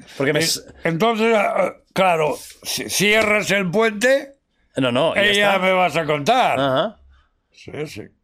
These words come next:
Speaker 1: Y ahí estabas tú.
Speaker 2: Sí, allá vivía yo.
Speaker 1: Claro, en Estados Unidos hay una cosa que es el Star System y que son los famosos y los actores y las cantantes.
Speaker 2: Sí.
Speaker 1: Tú empezaste también a venderles cuadros, ¿no? Bueno, tú no,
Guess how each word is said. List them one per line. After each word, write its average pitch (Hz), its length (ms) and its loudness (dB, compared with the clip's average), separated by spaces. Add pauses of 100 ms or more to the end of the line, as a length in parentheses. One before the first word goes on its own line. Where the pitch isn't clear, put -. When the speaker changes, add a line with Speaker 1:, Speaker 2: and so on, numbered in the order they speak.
Speaker 1:
Y 131 120 -2
ahí 139 100 0
estabas 151 400 -4
tú. 78 180 -10 (220)
Speaker 2:
Sí, 107 160 -10
allá 104 240 -8
vivía 92 400 -10
yo. - 120 -18 (920)
Speaker 1:
Claro, 139 300 0
en 127 100 0
Estados 139 340 -2
Unidos 160 300 -2
hay 139 120 0
una 113 180 -2
cosa 156 440 -4 (760)
que 113 100 -4
es 101 120 -8
el 131 80 -2
Star 101 260 -6
System 80 480 -8 (160)
y 95 100 -10
que 90 140 -10
son 104 180 -6
los 110 140 -4
famosos 110 580 -4
y 98 60 0
los 90 160 -6
actores 82 540 -4
y 90 40 -8
las 85 140 -10
cantantes. 92 720 -6 (160)
Speaker 2:
Sí. 80 60 -20 (200)
Speaker 1:
Tú 147 120 -2
empezaste 147 520 -4
también 120 300 0
a 120 40 0
venderles 110 680 -2 (460)
cuadros, 139 760 -2
¿no? 220 340 -4
Bueno, 131 240 0
tú 180 120 0
no, 117 260 -4